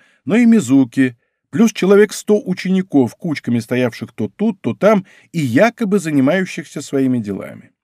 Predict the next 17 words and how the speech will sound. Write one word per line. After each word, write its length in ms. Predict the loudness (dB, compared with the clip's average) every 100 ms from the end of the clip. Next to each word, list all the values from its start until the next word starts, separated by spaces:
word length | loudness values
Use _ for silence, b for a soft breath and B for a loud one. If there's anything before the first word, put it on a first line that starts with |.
| _ _ _ _ _ _ _
Когда 280 | -6 0 2
я 80 | 2
подошёл 360 | 0 0 0 0
к 40 |
друзьям, 480 | -2 -4 0 2 0
вперёд 340 | -2 -2 -2
выступила 480 | -2 -8 -8 -4 0
Мизуки. 640 | 0 -2 -6 -12 -18 -20 _ _ _ _ -14
Осмотрела 600 | -12 -8 -8 -2 0 2
меня, 500 | 2 2 2 0 -2 -12
окружающих, 920 | -12 -8 -6 0 2 0 -2 -6 -8 _ _ _ _ _
после 260 | -2 0 0
чего 240 | 2 4
набрала 440 | 4 2 2 4 2
в 80 |
грудь 260 | 0 -6 -4
воздуха 680 | 0 0 0 -2 2 0